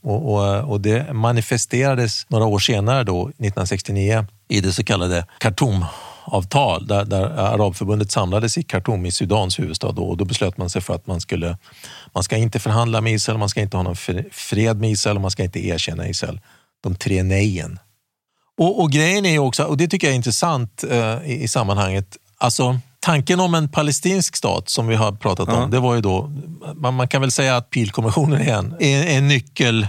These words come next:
Speaker 1: så att säga, ett, ett nyckelevent.
Speaker 2: Mm.
Speaker 1: Därför att de, det, det förslaget är fortfarande realistiskt gångbart,
Speaker 2: Mm.
Speaker 1: eller var då i alla fall. Och tanken var ju då att, ja, men vi, vi, vi kompromissar här. Ni får en, ni får en arabisk
Speaker 2: Mm.
Speaker 1: palestinsk stat, eller vad ni nu vill kalla den,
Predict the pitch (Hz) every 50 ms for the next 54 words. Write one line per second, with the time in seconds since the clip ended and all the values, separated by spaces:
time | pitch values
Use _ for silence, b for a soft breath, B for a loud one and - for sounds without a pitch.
0 | - - - - 135 - 123 110 107 113 151 - 120 147 156 139 139 127 120 147
1 | 135 120 - - - 143 123 117 117 117 120 - - 117 110 135 143 107 80 78
2 | 78 _ - - - - _ _ _ _ _ - 123 120 117 127 123 - 139 117
3 | 123 113 107 113 131 139 139 143 151 139 117 127 147 139 143 160 151 - 151 -
4 | - 131 131 139 139 123 117 - 113 104 120 101 - - 117 110 110 110 104 104
5 | - - _ - - - 151 123 101 113 117 107 104 107 113 107 - - - 98
6 | - - - 117 104 120 117 107 107 92 101 107 104 104 107 120 92 95 107 110
7 | 147 120 92 82 87 - - - - - - - 233 147 - 143 131 113 107 160
8 | 135 120 117 113 110 92 95 95 - 117 117 117 123 135 131 104 170 170 - _
9 | _ - - 123 - 92 - 131 - - 139 123 117 117 120 131 - - 104 87
10 | 80 107 147 - - 123 131 127 - - 139 123 120 135 160 151 135 117 117 -
11 | 123 113 113 113 113 113 104 113 110 - - - - 135 123 120 117 - - 120
12 | 113 110 - 117 113 107 113 107 104 104 104 104 107 104 104 104 104 120 113 107
13 | 107 113